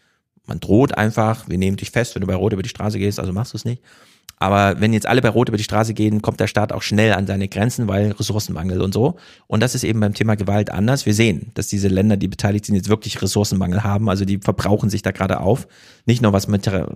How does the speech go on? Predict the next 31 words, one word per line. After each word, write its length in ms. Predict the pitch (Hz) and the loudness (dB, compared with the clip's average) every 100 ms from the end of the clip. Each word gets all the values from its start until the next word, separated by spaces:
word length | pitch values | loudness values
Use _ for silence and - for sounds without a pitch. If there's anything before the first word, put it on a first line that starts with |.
| - | -12
also 300 | - 87 90 - | -8 -8 -8 -4
Kriegsmaterial, 640 | - 123 117 110 110 104 | -2 0 0 2 2 2
sondern 180 | 101 101 | 2 2
grundsätzlich 680 | 98 107 104 - 95 - 101 | 4 2 2 0 -4 -6 -10
einfach. 340 | - 104 107 - _ _ _ _ _ _ | -8 -8 -10 -12 _ _ _ _ _ _
So, 160 | - | 2
und 120 | 95 101 | 4 4
diese 180 | 180 | 2
Unterscheidungen, 840 | 160 139 127 - 147 170 82 58 104 - _ _ _ _ _ _ - 127 | 2 2 0 0 0 0 -2 -4 -8 -12 _ _ _ _ _ _ -12 -8
zu 140 | - | -2
sagen, 460 | 104 104 104 110 117 _ _ _ _ - | 2 4 4 2 0 _ _ _ _ -4
wir 160 | 101 | 0
haben 360 | 101 104 107 104 | 2 2 2 0
es 140 | 104 | 0
jetzt 220 | - 95 - | -2 -2 -4
mit 80 | - | -2
einem 220 | 98 95 | -2 0
Krieg 260 | - 151 - | 2 2 2
zu 120 | 139 | -2
tun, 460 | - 127 123 127 127 | 2 4 4 0 -2
das 160 | 104 | -6
ist 280 | - - - | -6 -8 -6
nicht 460 | - 110 160 - - | 2 2 2 -4 -12
mehr 300 | - 113 110 120 - | -2 2 2 0 -4
Politik. 580 | 101 98 98 - - _ _ _ _ _ _ _ _ _ _ _ _ _ _ _ _ _ _ _ - | -2 -2 -2 -6 -8 _ _ _ _ _ _ _ _ _ _ _ _ _ _ _ _ _ _ _ -2
Und 180 | 123 120 | 0 2
wir 100 | 113 | 0
haben 80 | 110 | 0
es 60 | 110 | -2
auf 160 | 98 | -6
Twitter 580 | - 127 151 151 151 - | -2 -2 2 2 2 -2